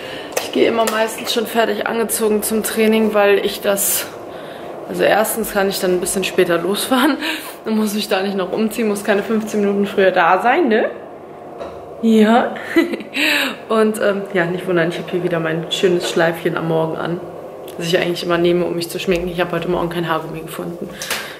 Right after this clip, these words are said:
weshalb ich so meine Haare jetzt einfach aus dem Gesicht gemacht habe. Ja,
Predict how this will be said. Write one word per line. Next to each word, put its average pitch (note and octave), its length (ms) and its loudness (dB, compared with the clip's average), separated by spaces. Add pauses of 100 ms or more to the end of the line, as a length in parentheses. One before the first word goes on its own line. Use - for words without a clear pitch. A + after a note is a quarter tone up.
weshalb F3 360 2
ich E3+ 80 -6
so F3+ 140 -4
meine F3+ 300 0
Haare F3+ 180 -2
jetzt F3+ 160 -4
einfach - 200 -6
aus - 180 -6
dem - 100 -10
Gesicht - 340 -12
gemacht - 260 -6
habe. - 880 -6
Ja, A#3+ 220 2